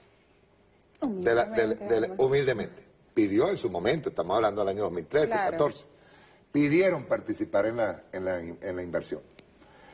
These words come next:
Speaker 1: Este, Panamá empezó a pedirle a Estados Unidos, "Vamos a ampliar este canal", porque el canal que tiene Panamá, que es de gravedad,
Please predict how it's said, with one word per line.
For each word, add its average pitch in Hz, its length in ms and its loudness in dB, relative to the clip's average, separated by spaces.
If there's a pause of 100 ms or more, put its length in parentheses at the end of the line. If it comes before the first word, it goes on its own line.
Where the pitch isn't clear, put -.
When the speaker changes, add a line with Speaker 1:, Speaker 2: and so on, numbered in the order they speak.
(300)
Speaker 1:
Este, 123 360 2
Panamá 156 1080 2 (600)
empezó 135 380 0
a 147 40 4
pedirle 175 280 4
a - 20 2
Estados 170 240 2
Unidos, 185 240 2 (320)
"Vamos 117 240 2
a 165 60 4
ampliar 147 320 0
este 147 180 -4
canal", 120 300 2
porque 107 240 -6
el 104 80 -6
canal 135 340 -4
que 196 120 0
tiene 165 260 2
Panamá, 110 680 0 (1500)
que 95 160 4
es 92 80 0
de 120 100 4
gravedad, 120 640 0